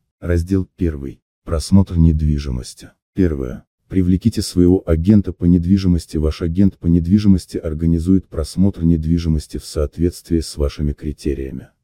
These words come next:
Потратьте время на то, чтобы объяснить свои предпочтения, такие как местоположение, размер и характеристики, чтобы они могли представить вам подходящие варианты.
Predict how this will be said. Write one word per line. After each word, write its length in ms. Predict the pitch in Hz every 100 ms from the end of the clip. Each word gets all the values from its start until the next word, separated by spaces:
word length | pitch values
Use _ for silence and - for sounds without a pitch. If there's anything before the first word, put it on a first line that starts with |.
| _ _
Потратьте 500 | 76 90 98 - 78
время 300 | 76 80 80
на 160 | 85
то, 240 | 82 113 113 -
чтобы 320 | - 80 80
объяснить 560 | 73 85 87 - 87
свои 280 | - - 71
предпочтения, 920 | 69 73 - 76 - - 87 82 71 _ _ _ _
такие 380 | - 80 - 107
как 240 | 95 90 85
местоположение, 1040 | 87 92 - 85 80 78 82 71 67 67 _ _ _
размер 540 | _ 78 73 82 101 -
и 60 | 87
характеристики, 880 | - 78 - 80 90 - - - -
чтобы 340 | - 80 85
они 180 | 80 82
могли 300 | 85 76 78
представить 640 | - 76 - 80 73 -
вам 200 | 73 73
подходящие 720 | - - 71 71 71 - 76
варианты. 600 | 69 69 71 64 65 -